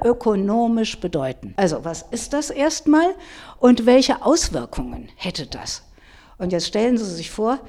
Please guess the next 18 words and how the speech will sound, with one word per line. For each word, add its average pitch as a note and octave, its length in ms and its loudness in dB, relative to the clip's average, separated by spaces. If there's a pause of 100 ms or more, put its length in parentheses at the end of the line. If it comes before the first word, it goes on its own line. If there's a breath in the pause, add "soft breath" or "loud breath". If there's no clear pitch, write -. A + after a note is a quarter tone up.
(220 loud breath)
die F#3+ 80 -2
Lehrerin G#3 560 0
würde F#3+ 240 -4
sagen, F3+ 280 -2
"Ja, F3+ 120 -4
da F3+ 120 -2
müsst A#3 240 -4
ihr A#3 60 -2
jetzt A#3 220 -6
aber A3 200 -6
in G#3 320 -6
den G#3 100 -8
Wirtschaftsunterricht F3 920 -10
gehen." E3 380 -12
Das F#3+ 180 -6
ist G#3+ 160 -2
doch G3 100 -2
irre. B3 300 -2